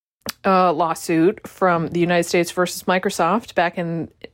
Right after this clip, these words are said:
the, the late nineties, that was, it was decided in two thousand one, and the judge ruled, uh, the federal judge ruled that Microsoft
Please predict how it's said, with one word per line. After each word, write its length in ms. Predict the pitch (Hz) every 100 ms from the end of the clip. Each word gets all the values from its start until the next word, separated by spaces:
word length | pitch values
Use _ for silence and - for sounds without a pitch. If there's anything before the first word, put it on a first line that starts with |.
| _
the, 400 | 170 180 170 165 156
the 100 | 175
late 220 | 180 170
nineties, 440 | 170 180 175 185
that 100 | -
was, 260 | 165 165 - - - _ _
it 60 | -
was 180 | 220 208
decided 420 | 202 226 247 262
in 120 | 208
two 160 | 196 208
thousand 480 | 202 185 180 165 156
one, 560 | 175 180 156 151 160 - _ _ _ _ -
and 720 | 185 180 180 180 175 175 165 - _ _
the 160 | 175 190
judge 640 | 170 180 202 208 196 - -
ruled, 760 | 180 208 262 175 165 160 170 - - _ _
uh, 680 | 180 185 175 170 165 160 151
the 120 | -
federal 280 | 190 202 190
judge 280 | 190 185 180
ruled 580 | 180 185 208 180 175 170
that 300 | 170 151 _ _ _ _ _ _ _ _
Microsoft 720 | 185 190 185 185 190 170 -